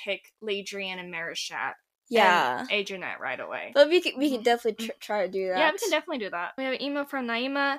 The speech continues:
Speaker 1: "Hi, my name is Naima, and I like to say that I love your podcast. I want to know if you guys can do a Simple Man review, because Roland is a sweetheart. Bye." Yes, that'll be our next episode. I
Speaker 2: <laughs>
Speaker 1: know we're way behind,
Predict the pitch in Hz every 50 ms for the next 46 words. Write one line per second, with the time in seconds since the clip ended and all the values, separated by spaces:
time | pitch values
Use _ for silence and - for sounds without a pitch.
0 | 285 - - - _ - - 302 302 302 277 269 262 262 254 254 247 247 - 247
1 | 233 240 254 262 269 269 262 - - 233 226 226 226 226 233 240 247 - 285 -
2 | - 254 240 233 - 202 226 226 233 233 240 269 294 294 - - 254 240 240 -
3 | - 240 240 - 226 226 226 226 240 262 254 247 233 226 - 233 226 220 220 220
4 | - - 247 233 226 220 214 214 - - 262 262 - 254 247 247 240 240 240 240
5 | 233 226 233 240 240 240 240 247 - - 233 - - 233 214 214 214 - 214 226
6 | 233 226 233 233 233 226 - 208 208 208 202 - - 220 - 214 - 156 - -
7 | - _ _ - - 170 156 - - _ - - - - _ - 247 262 240 220
8 | 220 - - 240 247 254 269 277 254 247 226 214 202 202 - - 214 170 - -
9 | 233 - - 254 254 240 233 - - 220 240 233 - - - 254 269 254 254 254
10 | 247 240 240 233 240 202 220 254 254 254 247 262 262 233 240 262 240 247 226 214
11 | 214 214 214 214 214 - -